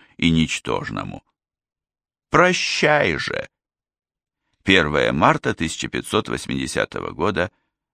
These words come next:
Де Монтень. Опыты Мишеля Монтэня — один из действительных памятников французской общественно-политической мысли шестнадцатого века. Написанные в семидесятых годах шестнадцатого века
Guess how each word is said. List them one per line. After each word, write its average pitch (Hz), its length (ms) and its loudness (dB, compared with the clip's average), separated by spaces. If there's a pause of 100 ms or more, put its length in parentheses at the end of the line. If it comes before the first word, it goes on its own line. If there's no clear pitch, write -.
(140)
Де 92 280 2
Монтень. 98 720 0 (1800)
Опыты 143 420 6
Мишеля 90 440 4
Монтэня — 104 640 2 (680)
один 127 320 2
из 214 160 2
действительных 156 760 0
памятников 131 640 0
французской 90 600 0
общественно-политической 73 1300 -2
мысли 127 460 0 (440)
шестнадцатого 76 880 -2
века. 50 340 -6 (640)
Написанные 85 840 4
в - 60 -4
семидесятых 78 760 0
годах 71 340 0
шестнадцатого 58 760 -4
века 69 360 -2